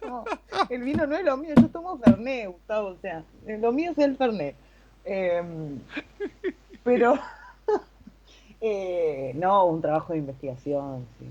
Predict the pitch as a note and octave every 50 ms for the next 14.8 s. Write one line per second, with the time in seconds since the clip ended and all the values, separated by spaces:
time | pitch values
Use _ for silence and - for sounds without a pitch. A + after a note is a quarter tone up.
0 | B2 B2 - C3+ C3+ C3 - C#3 B2 A#2+ B2+ - - - - - - - - -
1 | - - - - - - - - - - C4+ F#4 G4 E4 D4+ - - G#3 E3+ D#3+
2 | - A3 G#3+ A#3 A#3 A3 F#3 F3+ - - - D3+ C#3+ C3+ - C#3+ B2+ A#2+ - -
3 | - B2+ B2+ B2+ - - B2+ B2+ - C3 C3 - D#3 D#3+ F3 G3+ G#3+ G#3 - -
4 | A#3 A#3+ A#3 A#3 - - - - - - _ _ - - C#3+ C#3 - - - -
5 | - E3+ F#3 G3 F#3+ - F#3 F3 F3+ - D3+ C3+ - E3 D#3 - D#3 C#3+ D3+ D#3
6 | - D#3+ C#3+ D3 C3+ C3 C3 - - C3+ C3 C3 - D#3+ E3 D#3+ F3 D#3+ - D#3
7 | C#3+ D#3 D3+ D#3 C3+ A#2+ A#2 - - - - - - - - - - - - _
8 | - - C3+ D#3 F#3+ B3 D#4+ - - - - - - - - - - - - _
9 | - - - - - - E3+ E3 D#3 D3+ D3 C#3+ C#3+ C#3 C#3 C3+ C3+ B2+ B2+ B2
10 | A#2+ A#2 A2+ A#2 - - - - - - - F#3+ F#3+ G3+ A#3 A3+ - C4+ - A3+
11 | A#3 A3 G#3+ F#3+ F#3+ - - G#3+ G3 E3 D#3 D#3 - D#3 D3+ C#3+ E3+ F3 F3 -
12 | D#3+ - - D#3 D#3 D#3 - D3 C#3+ C3+ D3+ C#3 C#3+ E3 E3+ E3 D#3 C#3+ C#3 C3+
13 | - - - D#3 D3+ D#3 D3+ D3 D3 D3 D#3 D3 C#3 B2+ A#2+ A#2+ B2+ C#3+ D#3 E3
14 | E3+ D#3+ D3 C3+ C#3 B2 A2+ A2+ A#2 - - C#3 C#3+ C#3+ C#3